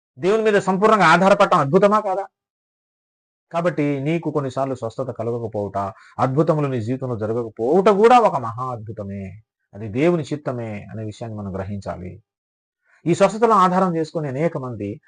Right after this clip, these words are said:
స్వస్థ కూటలు పెట్టి, అంత ప్రాస్పెరిటీ గాస్పెల్, ఎక్కడ చూసినా కూడా, "నీకు పలానా వ్యాధి ఉందా? యేసయ్య దగ్గరికి రా. పలానా రోగం ఉందా? యేసయ్య దగ్గరికి రా." పోనీ అలా పిలిచిన వాళ్ళు లోకంలో ఉన్న వ్యక్తిని అన్యులు పిలిస్తే, ఆ, అర్థం ఉంది. వాళ్ళు వచ్చిన తర్వాత, స్వస్థపడిన తర్వాత,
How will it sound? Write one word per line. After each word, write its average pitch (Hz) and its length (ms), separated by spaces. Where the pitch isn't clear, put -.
స్వస్థ 147 260
కూటలు 143 360
పెట్టి, 117 200
అంత 135 160
ప్రాస్పెరిటీ 139 520
గాస్పెల్, 123 340
ఎక్కడ 131 340
చూసినా 135 260
కూడా, 120 200
"నీకు 131 160
పలానా 135 280
వ్యాధి 151 260
ఉందా? 151 240
యేసయ్య 131 240
దగ్గరికి 117 260
రా. 107 160
పలానా 139 300
రోగం 170 140
ఉందా? 165 220
యేసయ్య 135 240
దగ్గరికి 110 260
రా." 98 160
పోనీ 220 120
అలా 208 120
పిలిచిన 214 340
వాళ్ళు 156 500
లోకంలో 190 440
ఉన్న 208 120
వ్యక్తిని 202 260
అన్యులు 196 260
పిలిస్తే, 185 360
ఆ, 135 420
అర్థం 151 240
ఉంది. 107 240
వాళ్ళు 143 160
వచ్చిన 196 200
తర్వాత, 143 500
స్వస్థపడిన 160 540
తర్వాత, 107 540